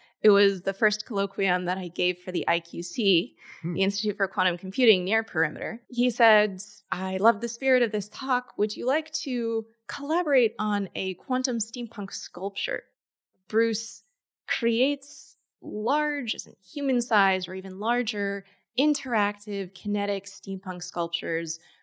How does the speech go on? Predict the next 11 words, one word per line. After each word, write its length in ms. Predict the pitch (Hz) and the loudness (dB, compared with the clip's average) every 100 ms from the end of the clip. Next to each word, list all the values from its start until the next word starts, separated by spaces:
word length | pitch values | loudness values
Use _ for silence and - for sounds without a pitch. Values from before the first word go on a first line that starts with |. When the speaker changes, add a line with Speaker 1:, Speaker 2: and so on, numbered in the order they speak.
| _ | _
Speaker 1:
for 520 | - 170 175 170 170 | -6 0 2 0 -2
museums 760 | 180 202 247 262 240 220 202 185 | -4 -4 0 4 4 4 0 -2
and 140 | 175 | -6
restaurants 640 | 226 220 - 190 185 180 | -4 -4 -6 -6 -6 -8
and 100 | 170 | -8
hotels. 840 | 165 170 - 214 180 160 165 175 - _ _ - | -8 -10 -6 -2 0 0 -4 -6 -14 _ _ 0
I 60 | 226 | 4
had 180 | 254 233 | 6 6
no 180 | 233 | 6
experience 600 | 214 - - 190 196 196 | 4 0 -4 -4 -4 -6
with 120 | 202 | -6